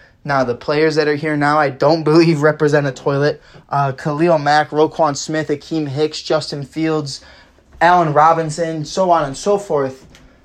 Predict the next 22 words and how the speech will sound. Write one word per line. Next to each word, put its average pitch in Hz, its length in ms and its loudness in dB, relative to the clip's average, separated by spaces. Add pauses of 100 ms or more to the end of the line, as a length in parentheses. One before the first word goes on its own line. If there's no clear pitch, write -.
(180)
they 156 260 4
represent 175 520 2
champions. - 600 -4
They 151 240 2
represent 147 520 0
winners. 151 320 0
They 143 140 0
represent 139 460 0
guys 127 320 2
who 143 80 -4
know 127 180 0
what 139 140 -2
they're 127 100 -4
doing. 135 320 -2
They 139 100 -2
represent 131 460 -4
guys 127 320 0
who 143 100 -4
are 131 80 -2
gonna 123 180 -4
be 117 120 -8
great. 123 380 -2